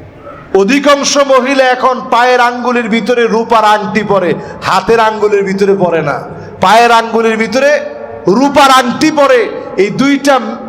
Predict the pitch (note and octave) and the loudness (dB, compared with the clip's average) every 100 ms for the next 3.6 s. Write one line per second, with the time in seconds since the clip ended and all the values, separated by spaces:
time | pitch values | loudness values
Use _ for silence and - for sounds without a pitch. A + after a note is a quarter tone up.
0 | - - - - F#3 C#4+ D4 F#4 F#4+ F4+ | -16 -16 -18 -2 2 2 2 2 2 0
1 | B3+ - - - - G3 A3 B3+ A#3+ A3+ | -2 -10 -16 -16 -8 -4 -2 0 0 2
2 | A3 G3 C4 - F4 F#4 - - D#4 D4 | 0 2 0 4 4 4 4 2 2 2
3 | G3 C#4 B3+ B3+ A#3 | 2 2 2 0 0